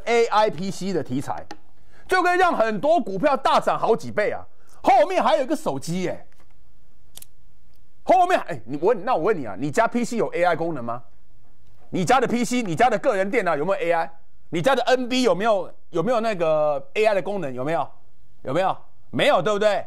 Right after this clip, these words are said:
没有就对了，那就会涨了，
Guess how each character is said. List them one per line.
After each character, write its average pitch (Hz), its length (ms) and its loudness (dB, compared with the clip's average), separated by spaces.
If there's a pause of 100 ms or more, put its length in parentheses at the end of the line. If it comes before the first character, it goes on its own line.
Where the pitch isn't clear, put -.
(120)
没 131 200 -6
有 151 80 0
就 147 100 -4
对 127 220 -2
了， 98 140 -6 (1160)
那 160 160 2
就 170 120 2
会 151 140 0
涨 90 180 -4
了， 101 160 -10